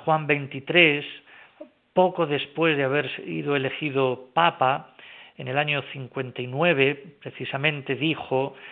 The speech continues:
eh, en la Basílica de San Pablo Extramuros, que él quería hacer,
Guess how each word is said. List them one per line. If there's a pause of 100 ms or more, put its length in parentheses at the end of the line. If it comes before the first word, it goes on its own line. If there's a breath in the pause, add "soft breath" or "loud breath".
(280 loud breath)
eh,
en
la
Basílica
de
San
Pablo
Extramuros, (760 loud breath)
que (140)
él
quería
hacer,